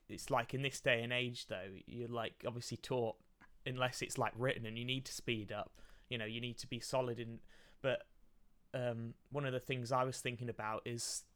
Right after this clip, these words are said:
like, obviously when you're practicing, and I know people like Lawrence Cottle always says this, and people, it's like, never, you should, if you're practicing, just have a metronome going. Like, if you're doing your scales or anything, playing along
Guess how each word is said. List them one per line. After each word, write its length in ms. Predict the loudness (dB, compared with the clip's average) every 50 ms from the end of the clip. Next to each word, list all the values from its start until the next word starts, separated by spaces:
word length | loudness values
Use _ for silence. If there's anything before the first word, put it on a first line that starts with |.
| _ -20 -20 _ -20 -14 -2 0
like, 120 | 4 4
obviously 600 | 6 4 4 2 0 0 2 2 2 2 2 2
when 220 | 4 4 6 6 6
you're 100 | 4 4
practicing, 800 | 6 6 6 6 6 4 2 2 2 2 0 0 0 -2 -2 -2 -2 -2 -2 -2 -4 -2 0
and 100 | 2 4
I 140 | 4 4 4
know 380 | 2 0 0 2 0 0 -2 -4 -8 -8
people 500 | -6 -4 -4 -4 -4 -4 -2 -2 -2 0
like 200 | 0 -2 -2 0
Lawrence 340 | 0 0 0 0 -2 -4 -6
Cottle 360 | -8 -8 -8 -8 -6 -2 -2
always 300 | -2 -2 -2 -4 -4 -4
says 300 | -2 -2 -2 -2 -2 -4
this, 400 | -4 -4 -4 -4 -6 -8 -6 -4
and 240 | -4 -4 -4 -6 -8 -10 -14 -16 -18 -18 -10 0
people, 380 | 0 0 0 0 -4 -4 -2 -2
it's 260 | -4 -4 -6 -6 -4
like, 360 | -2 -2 -4 -6 -10 -16 -18 -18 -18 -18 -20 -20 -10 -6
never, 420 | -2 2 2 2 2 2 0 -2 -2 -8 -8
you 100 | -6 -6
should, 180 | -4 -4 -2
if 200 | -2 -2 -2 -2
you're 60 | -4 0
practicing, 500 | 4 4 4 4 2 -6 -4 -4 -4 -4
just 240 | -6 -6 -8 -2
have 140 | -2 0 2
a 40 | 2
metronome 560 | 2 2 0 0 -4 -4 -4 -2 -2 -2 -4 -4
going. 340 | -6 -6 -6 -6 -8 -8
Like, 160 | -8 -8 -8 -8
if 120 | -8 -6
you're 80 | -4 -2
doing 240 | -2 -2 -2 -2
your 80 | -6 -8
scales 560 | -10 -4 0 2 2 4 4 2 2 0 0
or 120 | 0 0 0
anything, 380 | 0 0 -4 -4 -6 -8 -8 -4
playing 320 | 0 2 2 2 2 0
along 320 | 0 0 0 0 -2 -4